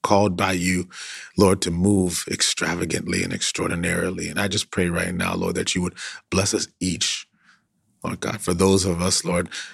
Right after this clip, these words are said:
uh, the young folks who are stepping into new things, Father, I pray that we would have courage, knowing, Lord, that you'd be glorified in it. For those of us who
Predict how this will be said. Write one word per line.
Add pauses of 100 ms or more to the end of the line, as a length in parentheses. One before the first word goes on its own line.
(220)
uh,
the
young
folks
who
are
stepping
into
new
things,
Father,
I
pray
that
we
would
have
courage,
knowing,
Lord,
that
you'd
be
glorified
in
it.
For
those
of
us
who